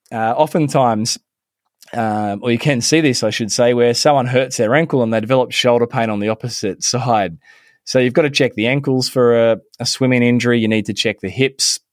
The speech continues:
You, obviously, we both recognise that triathletes can get quite tight at the front of their hips and pelvis, and that's a known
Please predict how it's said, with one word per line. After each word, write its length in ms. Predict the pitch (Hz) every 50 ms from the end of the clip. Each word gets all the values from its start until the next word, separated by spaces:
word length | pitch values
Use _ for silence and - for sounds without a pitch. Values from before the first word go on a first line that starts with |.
| _ _ _ _ _ _ _ _ _
You, 120 | 117 113 110
obviously, 300 | 110 117 - - 117 107
we 20 |
both 300 | 95 110 110 110 - -
recognise 560 | 117 113 113 - 107 110 107 104 104 107 -
that 100 | 101 80
triathletes 520 | - - 113 104 110 - 113 107 113 - -
can 100 | 107 101
get 160 | 98 82 -
quite 240 | 113 107 92 - -
tight 220 | - 117 110 107
at 60 | 95
the 60 | -
front 180 | - - 104 104
of 60 | 98
their 140 | 98 98 95 - _ _ _
hips 300 | - 147 151 - - 110
and 100 | 101 98
pelvis, 480 | 123 127 139 147 160 165 156 - - - _ - _ _ _ _ _ _ _ _ -
and 140 | 98 110 110
that's 240 | 113 120 120 -
a 60 | 120 104
known 440 | 104 107 104 98 98 98 98 98